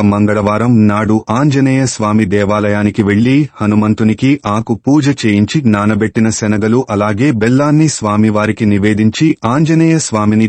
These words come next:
ధ్యానిస్తూ హనుమాన్ చాలీసా అని చదవండి. అప్పుల బాధలన్నీ వెంటనే తీరిపోయి మీ కుటుంబానికి సకల ఐశ్వర్యాలు కలుగుతాయి. ఇక ప్రతి ఒక్కరి ఇంటి ముందు తప్పనిసరిగా శంకు పూల మొక్క ఉండాల్సిందే. శంకు పుష్పం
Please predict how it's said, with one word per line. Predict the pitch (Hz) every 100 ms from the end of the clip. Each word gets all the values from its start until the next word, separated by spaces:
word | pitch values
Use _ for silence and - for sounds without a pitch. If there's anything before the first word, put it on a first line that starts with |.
| 95
ధ్యానిస్తూ | 104 101 101 139 165 156
హనుమాన్ | 120 143 160 175 170
చాలీసా | 117 104 107 104 110 104
అని | 101 151 -
చదవండి. | 113 107 117 135 156 - 110
అప్పుల | - 160 131
బాధలన్నీ | 104 107 110 117 120 113
వెంటనే | 107 110 107 110 -
తీరిపోయి | 110 107 107 107 120 139 117
మీ | 131 147 143
కుటుంబానికి | 147 170 151 156 143 135
సకల | - 98 110 110 113
ఐశ్వర్యాలు | 139 - 139 110 110 104 92
కలుగుతాయి. | 101 101 95 101 107 147 - 131
ఇక | 131 120
ప్రతి | 113 135 131 101
ఒక్కరి | - 127 123 107
ఇంటి | 107 101
ముందు | 98 95 87 - _ _ -
తప్పనిసరిగా | 110 - 113 - 107 107 123 139 -
శంకు | 151 175 185 175
పూల | 131 135 113
మొక్క | 104 - 113 107
ఉండాల్సిందే. | 104 107 107 107 104 110 -
శంకు | 123 123 131 151 -
పుష్పం | 160 - -